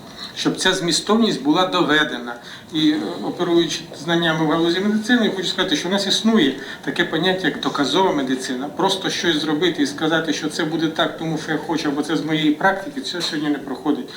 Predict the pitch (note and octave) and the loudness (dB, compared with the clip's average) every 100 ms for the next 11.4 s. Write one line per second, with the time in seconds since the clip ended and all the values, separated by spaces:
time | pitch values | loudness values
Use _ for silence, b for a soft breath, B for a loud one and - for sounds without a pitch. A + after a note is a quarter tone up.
0 | B - D#3 E3 C3 C3+ C#3 E3 G3+ - | B -4 -2 -2 -2 0 2 2 0 -2
1 | C4 B3+ B B D3 C#3+ C#3+ C#3+ C3 - | -4 -4 B B 0 2 2 -2 -8 -2
2 | C#3+ C#3 C3+ C#3+ - D#3+ C#3 C3 C3 B | 0 2 0 -4 -2 2 2 0 -6 B
3 | B - - D3 C#3 C#3 D3 D3+ - - | B -16 -4 0 0 0 -2 -4 -4 -6
4 | C4+ D3 A#3 D3 - - E3+ A3 D#3 C#3+ | -6 -4 -4 -6 -8 -10 -8 -4 -4 -2
5 | B3 - D#3 C#3+ F3 D#3+ F3 D3+ C#3+ C#3 | -4 -2 -2 4 4 4 2 2 0 -2
6 | C3+ F3+ G3+ B3 G3+ F#3 - - F3+ F3 | -2 0 0 0 0 -2 -2 -4 -2 -2
7 | E3 D#3 D#3+ C3 - C4 B3+ C4+ - G3+ | -2 -2 -2 -2 -2 -2 0 2 2 0
8 | F3+ F3+ F3 F#3+ F#3+ - E3+ E3 F3 D#3+ | -2 -2 -2 0 -2 -2 -2 -2 -2 -2
9 | - B3+ G#3 E3+ D#3+ F#3+ G3 F3 D3 D3 | 2 4 4 2 0 0 2 0 -2 -2
10 | F3 F3 E3 D#3+ D3+ E3+ D#3 - C3+ C#3 | 0 0 -4 -6 -2 2 2 0 -2 -2
11 | D3 D#3+ D#3+ D3+ | -2 -2 -4 -4